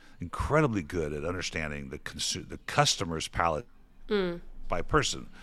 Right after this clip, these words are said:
Speaker 1: So as they came in, he asked the right questions. Um, you know, "What have you been drinking before? What do you,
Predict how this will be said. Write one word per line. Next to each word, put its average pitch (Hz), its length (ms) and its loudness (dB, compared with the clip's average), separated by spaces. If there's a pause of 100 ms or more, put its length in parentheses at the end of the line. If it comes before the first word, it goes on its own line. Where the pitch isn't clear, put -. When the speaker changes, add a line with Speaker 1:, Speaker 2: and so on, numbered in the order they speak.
(380)
Speaker 1:
So 104 160 -2
as 131 180 0
they 147 100 2
came 117 220 0
in, 104 100 0
he 92 120 0
asked 107 200 2
the 107 60 2
right 104 120 6
questions. 65 640 0 (500)
Um, 76 320 -4
you 82 100 -10
know, 80 40 -6
"What 92 140 4
have 107 80 6
you 104 60 4
been 101 120 4
drinking 92 280 -4
before? 113 360 4
What 80 140 0
do 82 60 -2
you, 80 180 -4